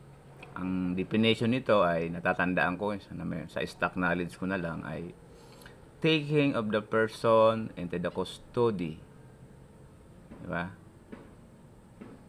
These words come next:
To answer the crime committed against him. Take note, crimes against him. Allegation. Ngayon, once the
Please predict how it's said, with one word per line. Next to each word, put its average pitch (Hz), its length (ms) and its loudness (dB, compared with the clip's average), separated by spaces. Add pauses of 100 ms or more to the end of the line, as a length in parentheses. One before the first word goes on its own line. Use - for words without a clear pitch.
(1200)
To 101 160 -6 (320)
answer 123 560 4
the 110 160 0
crime 117 560 4
committed 104 640 0 (320)
against 92 560 -2
him. 78 400 -2 (1600)
Take 101 160 -6
note, 107 400 -4
crimes 113 640 2
against 95 480 -4
him. 85 240 -8 (160)
Allegation. 98 1000 0 (760)
Ngayon, 87 320 -6 (1200)
once 131 360 4
the 101 520 4